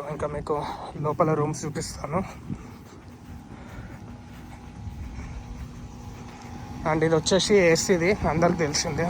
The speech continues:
మామూలుగా ఏసీ హీటర్ది అంత కనెక్షన్. And కరెంట్ వైర్ మీటర్స్ అంతా ఇక్కడ ఇచ్చాడు.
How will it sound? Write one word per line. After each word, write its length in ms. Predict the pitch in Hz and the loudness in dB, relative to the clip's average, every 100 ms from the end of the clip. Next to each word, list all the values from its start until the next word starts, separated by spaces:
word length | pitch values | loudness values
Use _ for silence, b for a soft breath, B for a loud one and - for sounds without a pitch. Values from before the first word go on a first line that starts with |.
| 170 | 4
మామూలుగా 340 | 139 151 151 143 | 2 2 0 0
ఏసీ 220 | 139 170 156 | 0 -2 -2
హీటర్ది 360 | 147 151 143 143 131 | 0 0 2 0 0
అంత 140 | - 139 | -2 -2
కనెక్షన్. 500 | 143 147 - 156 147 185 B B B - 147 | -2 0 -2 -2 -2 -4 B B B 0 0
And 100 | 147 - | 2 4
కరెంట్ 300 | 147 151 156 | 4 4 2
వైర్ 300 | 151 147 147 143 147 | 4 4 2 0 -2
మీటర్స్ 360 | 143 151 - 156 | -2 -2 -2 -4
అంతా 140 | 143 147 | -4 -4
ఇక్కడ 140 | - 151 139 | -4 -4 -2
ఇచ్చాడు. 340 | - 143 | -2 -2